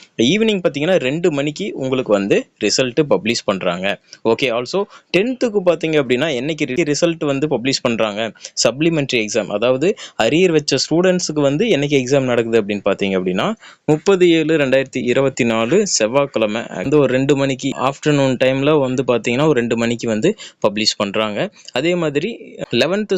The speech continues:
ஸ்டூடெண்ட்ஸுக்கு பார்த்தீங்க அப்படின்னா, உங்களுக்கு முப்பத்தி ஒண்ணாம் தேதி புதன்கிழமை மதியம் ஒரு ரெண்டு மணி அளவுல உங்களுக்கான, அ, ரிசல்ட் வந்து பப்ளிஷ் பண்றாங்க. ஓகே, நீங்க அதை வந்து எந்த வெப்சைட்ல போய் தெரிஞ்சுக்கணும் அப்படின்னு சொல்லி பார்த்தீங்க அப்படின்னா,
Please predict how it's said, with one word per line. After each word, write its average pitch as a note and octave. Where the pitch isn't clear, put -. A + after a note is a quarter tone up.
ஸ்டூடெண்ட்ஸுக்கு D3
பார்த்தீங்க B2
அப்படின்னா, G#2+
உங்களுக்கு C3
முப்பத்தி B2
ஒண்ணாம் A2
தேதி G#2
புதன்கிழமை A#2
மதியம் E3
ஒரு C3+
ரெண்டு A#2
மணி A2+
அளவுல F#2
உங்களுக்கான, F#2
அ, F2+
ரிசல்ட் A2
வந்து G#2
பப்ளிஷ் F#2
பண்றாங்க. F2+
ஓகே, A#2
நீங்க C#3+
அதை C3+
வந்து D3
எந்த D#3+
வெப்சைட்ல A#2+
போய் G#2+
தெரிஞ்சுக்கணும் G#2
அப்படின்னு F#2
சொல்லி F2
பார்த்தீங்க G#2
அப்படின்னா, F#2+